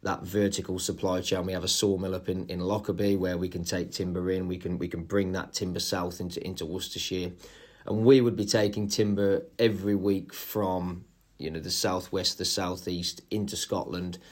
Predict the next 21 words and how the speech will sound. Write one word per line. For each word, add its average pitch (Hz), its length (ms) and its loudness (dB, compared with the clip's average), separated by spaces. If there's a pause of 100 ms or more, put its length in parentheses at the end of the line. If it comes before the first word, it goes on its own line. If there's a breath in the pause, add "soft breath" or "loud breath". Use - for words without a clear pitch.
(380 loud breath)
So - 180 4
again, 101 300 4
using 98 600 4
all 104 280 2
of 87 140 -2
those 98 340 2
kind 95 240 0
of 92 80 -2
supply 95 380 0
chains 92 360 -2
to 92 100 -4
bring 95 340 -2
base 101 440 0
material 95 640 0
in, 90 340 0
you 95 120 -6
know, 92 160 -2
in 127 120 8
its 107 180 2
rawest 107 460 6
form, 113 440 4